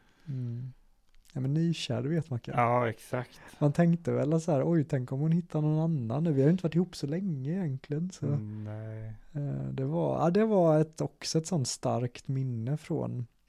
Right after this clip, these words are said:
Speaker 1: från Europa. Men sen, eh, ja, vi rullade på bra. Vad, vad var du mest rädd för i,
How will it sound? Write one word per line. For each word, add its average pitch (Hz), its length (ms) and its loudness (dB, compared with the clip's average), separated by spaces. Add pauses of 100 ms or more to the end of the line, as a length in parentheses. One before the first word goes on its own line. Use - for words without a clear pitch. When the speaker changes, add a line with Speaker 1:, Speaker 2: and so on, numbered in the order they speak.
(120)
Speaker 1:
från 131 340 4
Europa. 151 600 0 (920)
Men 165 200 2
sen, 156 420 0
eh, 156 280 0 (340)
ja, 190 180 2
vi 180 160 6
rullade 175 440 4
på 165 340 0
bra. 143 480 2
Vad, 170 380 4 (540)
vad 180 200 2
var 220 120 4
du 160 140 4
mest 202 440 0
rädd 147 380 -2
för 131 400 0
i, 131 240 -4